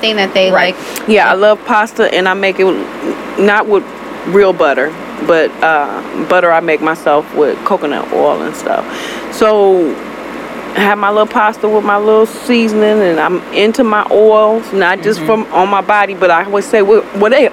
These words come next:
Speaker 3: whatever you put in your body, you should be able to put
Speaker 2: Put
Speaker 3: on
Speaker 2: on.
Speaker 3: your body."
Speaker 2: Amen.
Speaker 1: So
Speaker 3: So
Speaker 1: what, what
Speaker 3: the thing
Speaker 1: cooking
Speaker 3: is,
Speaker 1: oil do you use?
Speaker 3: I love grape seed oil,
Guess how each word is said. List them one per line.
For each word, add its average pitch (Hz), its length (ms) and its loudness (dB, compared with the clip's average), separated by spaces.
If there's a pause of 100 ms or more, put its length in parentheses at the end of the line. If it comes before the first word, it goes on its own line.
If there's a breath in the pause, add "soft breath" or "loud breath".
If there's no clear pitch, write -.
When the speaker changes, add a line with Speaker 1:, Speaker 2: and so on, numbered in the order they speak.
(120)
Speaker 3:
whatever 254 320 2
you 262 140 2
put - 320 0
in 233 180 2
your 247 120 4
body, 247 280 2
you 220 100 -2
should 196 220 -6
be 196 80 2
able 175 180 0
to 165 60 -2
put 185 200 -2
Speaker 2:
Put - 20 -
Speaker 3:
on 180 180 2
Speaker 2:
on. 202 60 0
Speaker 3:
your 208 100 4
body." 233 380 2 (100)
Speaker 2:
Amen. 160 340 -4 (420)
Speaker 1:
So - 100 2
Speaker 3:
So 240 400 6
Speaker 1:
what, 196 160 -4
what 202 140 2
Speaker 3:
the - 40 -10
thing 285 200 2
Speaker 1:
cooking 269 160 4
Speaker 3:
is, 226 60 2
Speaker 1:
oil 202 240 4
do 185 100 -4
you 185 160 -2 (180)
use? 165 40 0
Speaker 3:
I 196 180 4
love 220 420 2
grape 233 300 0
seed 277 320 0
oil, 277 500 2